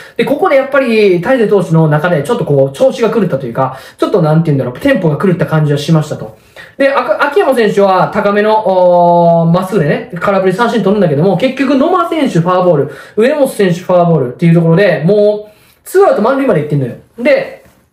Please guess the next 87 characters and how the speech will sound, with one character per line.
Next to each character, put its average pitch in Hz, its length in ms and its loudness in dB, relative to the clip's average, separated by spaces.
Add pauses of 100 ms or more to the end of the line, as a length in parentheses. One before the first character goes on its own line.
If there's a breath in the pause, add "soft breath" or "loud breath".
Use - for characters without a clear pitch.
(160)
小 - 140 -4
園 294 200 2
選 269 160 0
手 196 80 2
が、 220 200 2
ま 180 100 0
あ、 175 40 0
そ 180 80 -2
の、 151 460 2
キ 208 60 0
ャ 202 60 -2
ッ - 20 -14
チ 208 80 -2
ャ - 20 0
ー 208 40 0
フ 202 40 -2
ラ 180 80 2
イ 139 80 0
打 147 240 -4 (100)
あ 143 100 -4
の 135 80 0
ね、 180 360 -4
打 170 100 2
ち 165 80 -2
取 190 120 0
ら 170 100 2
れ 135 40 -4
て、 196 320 0 (300 loud breath)
え 151 440 2
ー、 - 20 0
ゲ 170 120 2
ー 214 40 0
ム 208 40 -2
セ 220 80 0
ッ - 20 0
ト 180 60 -2
に 143 60 0
な 156 60 0
っ 165 40 -4
た 285 80 0
ん 277 40 2
だ 233 40 0
け 202 60 0
ど 185 80 -2
も、 175 80 0
結 294 180 -4
局 339 240 0
こ 277 120 -2
の 277 180 2
小 330 140 -4
園 320 180 2
選 294 200 0
手 175 80 -4
の 190 280 0
初 190 200 -4
球 240 220 -2
の、 - 400 0 (240 loud breath)
え、 180 120 -2
空 190 240 0
振 202 80 2
り 254 80 -4
も 175 440 -2
高 269 240 -2
め 277 80 0
の 311 100 0
ボ 330 160 0
ー - 20 2
ル 339 80 2
球 311 80 2
な 254 180 0
ん 139 40 -2
よ。 127 60 -8
こ - 120 -6
ん - 20 0
な 262 60 2
ん 175 40 0
絶 311 180 -2
対 415 120 2
振 339 80 -4
っ - 20 -4
た - 80 0
ら 180 60 0
ダ 165 60 2
メ 160 60 2
な 131 80 -4
ん - 40 -14
よ。 - 60 -20